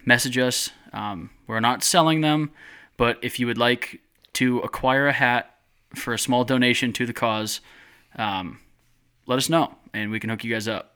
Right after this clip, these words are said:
So they're pretty sweet. White Cat Outdoors and Get Outside, and it's got the sweet logo.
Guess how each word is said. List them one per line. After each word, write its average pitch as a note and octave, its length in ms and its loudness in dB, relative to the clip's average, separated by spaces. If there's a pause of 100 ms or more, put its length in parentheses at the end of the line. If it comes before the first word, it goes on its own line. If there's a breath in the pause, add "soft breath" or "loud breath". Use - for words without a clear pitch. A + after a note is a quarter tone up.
(140)
So F2 380 -10
they're A2 80 -12
pretty C#3 200 2
sweet. C#3+ 440 2 (440 loud breath)
White A2+ 140 -2
Cat B2+ 100 4
Outdoors A#2+ 380 -2
and G#2+ 100 -4
Get A#2+ 100 4
Outside, A#2+ 560 0 (240)
and G#2+ 120 -6
it's G#2 120 -8
got A2 200 -6
the - 60 -10
sweet B2 280 -2
logo. A#2 420 -2